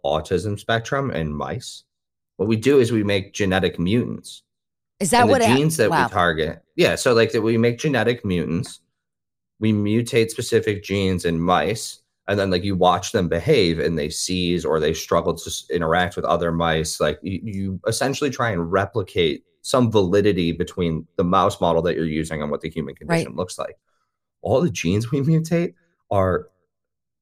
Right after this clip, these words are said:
Speaker 1: like, neurotransmitter genes.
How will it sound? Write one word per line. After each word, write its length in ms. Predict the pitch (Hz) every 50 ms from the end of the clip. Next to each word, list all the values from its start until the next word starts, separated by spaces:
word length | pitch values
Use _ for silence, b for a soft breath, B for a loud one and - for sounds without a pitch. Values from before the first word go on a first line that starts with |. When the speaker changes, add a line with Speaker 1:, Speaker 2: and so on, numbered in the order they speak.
| _ _ _ _ -
Speaker 1:
like, 280 | 208 110 - - - _ _ _ _ _ _ _ _ _ _ _ _ _ - 92
neurotransmitter 680 | 117 143 139 131 - 131 127 120 127 135 135 127 107
genes. 300 | 85 - - - - -